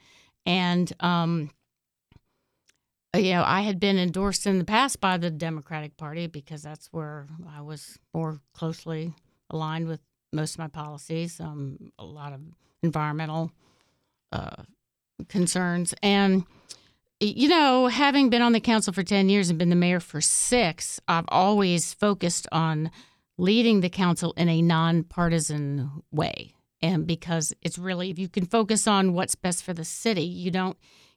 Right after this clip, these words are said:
get caught in these battles like you do in Washington or the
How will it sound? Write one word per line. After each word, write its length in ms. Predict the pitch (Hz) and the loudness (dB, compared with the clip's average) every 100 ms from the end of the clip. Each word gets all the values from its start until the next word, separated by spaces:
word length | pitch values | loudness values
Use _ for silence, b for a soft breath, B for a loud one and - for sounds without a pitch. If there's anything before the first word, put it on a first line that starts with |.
| _ | _
get 260 | 196 202 - _ | -2 -2 -4 _
caught 360 | - 220 226 - | -4 2 2 2
in 140 | 185 180 | 0 0
these 240 | 175 160 | 0 -4
battles 560 | 151 202 233 180 185 180 | -2 0 2 0 -2 -4
like 220 | 175 - | -6 -8
you 80 | 165 | -8
do 280 | 139 156 | -4 -4
in 120 | 151 143 | -4 -6
Washington 720 | 139 139 143 143 180 196 240 | -8 -8 -6 -4 -4 -2 -4
or 140 | 151 | -8
the 200 | 139 143 | -14 -20